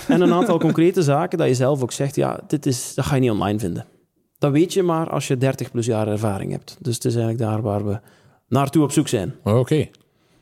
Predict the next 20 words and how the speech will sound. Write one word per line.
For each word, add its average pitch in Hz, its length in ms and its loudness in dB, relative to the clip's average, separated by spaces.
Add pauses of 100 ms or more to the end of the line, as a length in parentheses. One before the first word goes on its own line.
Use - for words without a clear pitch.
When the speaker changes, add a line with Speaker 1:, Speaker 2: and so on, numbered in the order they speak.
Speaker 1:
Goed. - 320 -2 (340)
Nu, 220 300 2
het, 180 200 2
eh, 170 280 4 (120)
het 151 120 -2
topic 180 240 2
van 151 140 0
vandaag 139 320 2
is 117 120 0
heel 139 200 4
duidelijk, 127 360 2
denk 120 180 0
ik, 110 120 -4
hè. 135 160 2
We 120 100 -2
gaan 120 340 0
wat 117 220 -4
dieper 160 340 0
in 151 260 0 (300)
op - 300 0